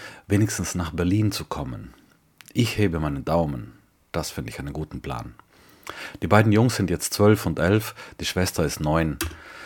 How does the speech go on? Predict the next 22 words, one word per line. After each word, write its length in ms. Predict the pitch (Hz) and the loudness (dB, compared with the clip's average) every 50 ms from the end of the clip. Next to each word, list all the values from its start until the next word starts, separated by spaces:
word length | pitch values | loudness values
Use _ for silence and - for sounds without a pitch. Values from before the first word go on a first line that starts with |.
| - - - | -18 -16 -2
Bei 100 | - 92 | 0 4
den 160 | 87 90 87 87 | 4 6 6 6
Jungs 260 | 98 113 113 - - | 6 6 4 2 2
überlegen 400 | 80 85 85 90 98 107 104 85 | 2 2 4 4 4 4 2 2
wir 100 | 90 87 | 2 0
schon, 300 | - - 98 101 101 - | 0 0 0 0 0 0
dass 160 | - 90 - | 0 -2 -2
sie 100 | - - | -2 -2
auch 180 | 76 87 80 - | -2 -2 -2 0
alleine 300 | 80 76 82 90 98 85 | 0 0 2 2 0 0
nach 160 | 71 67 - | -2 -4 -6
Berlin 400 | - 71 71 67 67 65 65 - | -6 -6 -6 -6 -6 -8 -10 -8
kommen 300 | - 71 62 60 60 - | -8 -8 -8 -8 -10 -8
können. 380 | - 71 64 65 65 64 58 - - - - | -8 -8 -8 -8 -10 -10 -12 -14 -18 -8 -6
Aber 180 | - 80 87 80 | -2 0 0 4
derzeit 420 | 85 85 87 - - 85 76 - | 4 4 4 4 2 2 2 0
ist 140 | 73 - - | -4 -6 -6
die 60 | 80 | -8
Reiselage 640 | 71 67 67 69 71 - - 60 58 62 62 64 65 | -6 -6 -6 -6 -6 -6 -6 -8 -8 -10 -10 -10 -12
ja 160 | 60 60 58 | -12 -12 -12
noch 180 | 58 57 - - | -12 -12 -12 -12
ungewiss. 600 | - - 131 - - 53 58 - - - - | -12 -12 -12 -12 -12 -12 -10 -10 -12 -12 -14